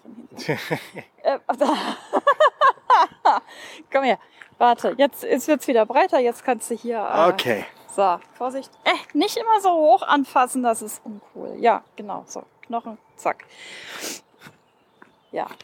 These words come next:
Speaker 1: Also, äh, die, äh, äh, die Sache mit dem Abnehmen ist im Moment bei mir eher so am Brach am Liegen. Das schwankt immer so zwischen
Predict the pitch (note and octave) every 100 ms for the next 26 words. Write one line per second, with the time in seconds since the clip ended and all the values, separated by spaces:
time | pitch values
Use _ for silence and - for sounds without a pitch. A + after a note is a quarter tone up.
0 | _ _ - C#4+ D#4 C#4+ D#4 B3+ - C#4+
1 | C#4 C4 B3+ A#3+ A#3+ - A#3 G3+ G3 F#3+
2 | G3+ C4 D#4+ - F#4 F4 D4+ - - B3+
3 | - E4 F4+ G4 G#4+ G#4+ - D4+ - -
4 | C#4+ D4 C#4+ C#4+ C#4 - - B3 B3 B3
5 | C#4 F#4+ F#4+ - D4+ D4+ D4 D4 D4 -
6 | - _ _ - B3+ A#3+ - A#3 A3+ A3+
7 | C#4 - D4+ D4 D#4 E4 G#4+ - - -
8 | - _ - B3 - - G3+ B3+ C#4 C4
9 | A#3+ A#3 A#3 - G#3+ A#3